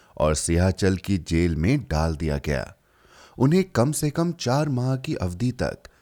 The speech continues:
कैद रखा गया, जिसके बीच आने वाले वर्ष नौ बारह सौ उनहत्तर की प्रतीक्षा इतने प्रशंसा भरे शब्दों में बाप द्वारा की गई थी और शेख अहमद ऐसाई द्वारा जिसका संकेत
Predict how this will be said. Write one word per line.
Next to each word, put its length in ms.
कैद 280
रखा 300
गया, 320
जिसके 360
बीच 520
आने 260
वाले 300
वर्ष 460
नौ 500
बारह 460
सौ 220
उनहत्तर 640
की 140
प्रतीक्षा 640
इतने 400
प्रशंसा 600
भरे 280
शब्दों 480
में 240
बाप 300
द्वारा 260
की 240
गई 240
थी 360
और 140
शेख 460
अहमद 460
ऐसाई 440
द्वारा 420
जिसका 380
संकेत 680